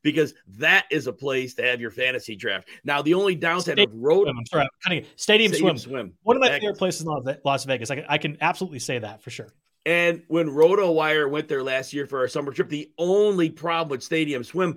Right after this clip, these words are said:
Speaker 1: was that there were no sports on because it was All-Star
Speaker 2: <laughs>
Speaker 1: Baseball weekend. So I had all these massive T Vs that we didn't get to watch any games. But when you're gonna go and you win that, yeah. So anyway,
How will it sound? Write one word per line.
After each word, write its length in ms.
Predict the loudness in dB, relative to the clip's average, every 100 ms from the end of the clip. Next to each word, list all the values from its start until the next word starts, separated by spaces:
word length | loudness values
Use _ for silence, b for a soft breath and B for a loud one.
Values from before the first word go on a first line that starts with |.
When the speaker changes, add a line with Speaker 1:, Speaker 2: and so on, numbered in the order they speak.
| B
Speaker 1:
was 100 | -6
that 120 | -4 -2
there 80 |
were 80 | -2
no 200 | 2 0
sports 560 | 0 -8 -4 -4 -4 -4
on 220 | -4 -4
because 240 | -6 -4
it 80 | -4
was 140 | -4 -6
All-Star 500 | -6 -4 -4 -2 0 0
Speaker 2:
<laughs> 60 |
Speaker 1:
Baseball 400 | 0 -2 -2 0
weekend. 460 | 0 2 0 -4 -8
So 220 | -2 0
I 80 | 2
had 160 | 0 -2
all 200 | -6 -4
these 200 | -4 -4
massive 600 | 0 2 2 2 0 -2
T 200 | -6 -4
Vs 180 | -2 2
that 180 | 2 2
we 220 | -4 0
didn't 240 | 2 2
get 180 | 0 0
to 60 | 0
watch 340 | -2 -2 0
any 180 | -2 0
games. 540 | 6 8 8 2 -6 -10 B
But 140 | 0
when 160 | 0 0
you're 260 | 4 4 6
gonna 180 | 4
go 300 | 4 4 2
and 100 | -2
you 140 | -2 -2
win 240 | 0 0 -2
that, 200 | -4 -2
yeah. 240 | -2 -2 -4 B
So 180 | 0 2
anyway, 260 | 2 2